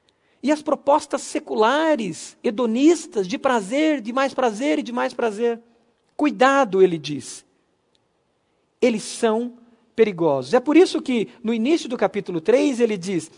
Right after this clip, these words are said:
"Escrever-lhes de novo as mesmas coisas não é cansativo para mim. E é uma segurança para vocês." O versículo um. Ele tá repetindo. E é por isso que a gente não se cansa de repetir o evangelho,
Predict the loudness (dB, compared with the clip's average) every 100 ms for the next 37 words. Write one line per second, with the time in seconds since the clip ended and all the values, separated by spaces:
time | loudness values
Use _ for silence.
0 | _ -8 -4 4 4 6 6 6 4 2
1 | -4 2 4 4 2 0 0 0 0 -2
2 | -6 2 2 2 -4 0 2 4 4 4
3 | -2 0 0 0 0 0 2 2 -4 -16
4 | _ _ -2 2 2 2 -4 -8 -18 _
5 | _ _ _ -18 -2 2 4 4 0 -2
6 | -2 0 4 4 6 4 2 0 -4 0
7 | 0 0 -4 -2 -4 -6 -10 -6 -4 -2
8 | 0 0 0 -8 _ _ _ _ _ -4
9 | 0 4 4 4 0 -2 -2 -2 -4 -6
10 | -12 _ _ _ _ -4 -2 2 2 2
11 | -2 -2 -2 -4 -4 -6 -6 0 0 0
12 | -6 -4 -6 -6 -12 -8 -4 2 2 2
13 | -4 -6 -6 -8 -6 -4 -4 -8 -14